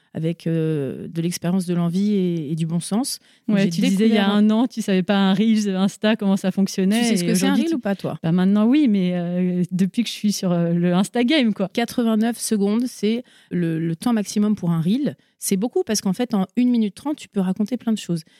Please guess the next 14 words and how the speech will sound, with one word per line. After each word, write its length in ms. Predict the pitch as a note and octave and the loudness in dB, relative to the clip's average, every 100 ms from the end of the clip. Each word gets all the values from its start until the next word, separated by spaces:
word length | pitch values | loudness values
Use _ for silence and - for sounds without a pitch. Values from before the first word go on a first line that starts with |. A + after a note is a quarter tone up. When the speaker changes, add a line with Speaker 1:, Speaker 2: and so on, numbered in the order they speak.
| _ - | _ -6
Speaker 1:
Et 60 | |
là, 120 | F3 G3+ | -2 0
l'algorithme, 640 | G3+ G3 F#3 F#3+ C4+ G3+ | 0 0 0 0 0 -4
bah, 280 | C3+ C3 C3 | -6 -12 -8
d'Al-, 220 | D3+ D3+ | -8 -8
de, 180 | - D3+ | -6 -6
d'Insta 460 | D3+ D#3 - F3+ F3+ | -4 -4 -4 -2 -2
et 40 | |
de 80 | D#3 | -4
TikTok, 380 | D#3 - - G#3+ | -10 -12 -6 -4
bah, 100 | E3+ | -2
il 80 | C#3+ | -2
s'emballe, 380 | E3 D#3 D3+ F3+ | -2 -2 -2 -4
euh, 240 | C#3 C#3 | -6 -8